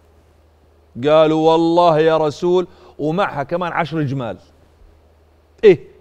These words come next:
كرمال إلك يا رسول الله، أنت بتفكر، يعني، أنت بتؤمر. شوف الحب، هذا الحب الذي أوصلهم ل-،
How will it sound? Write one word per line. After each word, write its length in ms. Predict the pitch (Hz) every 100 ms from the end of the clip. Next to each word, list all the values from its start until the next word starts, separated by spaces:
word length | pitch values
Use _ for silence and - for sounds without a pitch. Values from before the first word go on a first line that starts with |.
| _
كرمال 400 | - 311 330 311
إلك 280 | 285 302 -
يا 80 | 240
رسول 280 | 202 196 180
الله، 320 | 160 156 107 _ _ _ _ _ _ _ 247
أنت 200 | 240 269
بتفكر، 760 | 240 233 208 - 247 - 226
يعني، 600 | 220 196 202 190 170 156
أنت 180 | 208 254
بتؤمر. 720 | 226 339 339 339 320 247 - _ _ _ -
شوف 200 | 196 160
الحب، 340 | - 254 156 - _ _ _ _ _
هذا 400 | 190 285 302 233
الحب 380 | 196 262 196 196
الذي 320 | 196 190 190
أوصلهم 460 | 190 - 208 175
ل-، 160 | 170